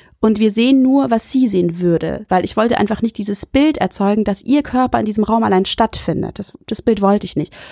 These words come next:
Und das war, dann war das so, ne? Dann waren wir, okay, das ist eine sehr limitierte, es ist wie, als wär-, hättest du eine V-R-Brille auf und du guckst dich so um, also es ist ein unglaublich limitiertes Bild, aber du, ja, das ist so, das ist, ist, müssen wir so machen, geht nicht anders. Und das war natürlich dann schon so eine Entscheidung, wo ich mir dachte,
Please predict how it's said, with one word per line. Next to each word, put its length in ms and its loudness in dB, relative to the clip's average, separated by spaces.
Und 420 2
das 240 0
war, 320 2
dann 200 0
war 160 2
das 160 -6
so, 80 -6
ne? 100 0
Dann 220 0
waren 200 2
wir, 120 -2
okay, 200 -4
das 80 -6
ist 140 -6
eine 80 4
sehr 240 2
limitierte, 960 0
es 80 -4
ist 80 -8
wie, 100 2
als 140 0
wär-, 100 0
hättest 220 -2
du 20 0
eine 100 4
V-R-Brille 680 0
auf 380 0
und 80 -2
du 80 -4
guckst 260 -6
dich 120 -6
so 80 -4
um, 60 0
also 140 0
es 60 -10
ist 80 -4
ein 320 2
unglaublich 340 0
limitiertes 460 -2
Bild, 420 2
aber 180 0
du, 220 2
ja, 120 4
das 140 -2
ist 200 0
so, 140 -2
das 240 -6
ist, 200 -8
ist, 280 -12
müssen 360 0
wir 60 0
so 80 0
machen, 360 0
geht 220 0
nicht 160 0
anders. 340 0
Und 160 0
das 140 -2
war 80 2
natürlich 340 0
dann 160 2
schon 160 0
so 80 0
eine 100 4
Entscheidung, 320 0
wo 40 0
ich 80 -4
mir 40 -2
dachte, 240 -2